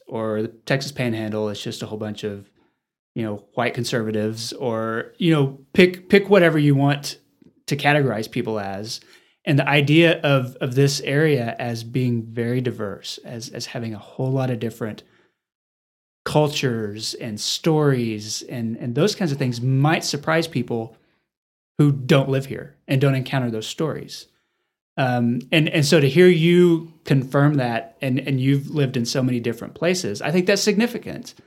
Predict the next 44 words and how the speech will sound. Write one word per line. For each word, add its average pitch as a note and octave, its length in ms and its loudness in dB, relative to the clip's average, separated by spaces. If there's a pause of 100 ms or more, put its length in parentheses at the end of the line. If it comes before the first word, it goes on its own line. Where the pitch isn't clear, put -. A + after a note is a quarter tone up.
(480)
uh, C#3 120 4
because C#3+ 280 4
you're F3 120 8
an D#3+ 80 6
outsider C3+ 500 2
looking C#3 320 2
in C3 420 2
and B2+ 440 0
getting C#3 180 4
involved C3 500 2
and A#2 100 -4
saying, C3+ 340 0 (220)
"Yeah, F3 200 2
it's - 220 -2
true. F#3+ 340 4 (160)
There D3+ 460 0
are D#3 260 4
so D3+ 400 -2
many D#3+ 220 2
different B2+ 600 -6
kinds B2 380 -4
of - 140 -14
people F3+ 340 -6
here." - 340 -12 (580)
Uh, C3+ 200 0
and E3+ 120 6
I, F#3+ 140 8
I D#3+ 100 4
think F#3 180 4
that's F3 140 4
a F3 40 2
real F#3 120 6
strength F#3 400 0
of B2+ 80 -2
this A2 160 -4
community, A#2 420 -2
but F3 140 4
it's F3+ 160 0
not F#3 200 6
a F#3 40 -2
story F#3 340 2
that - 120 -2
we B2 100 -2
tell C#3+ 760 -2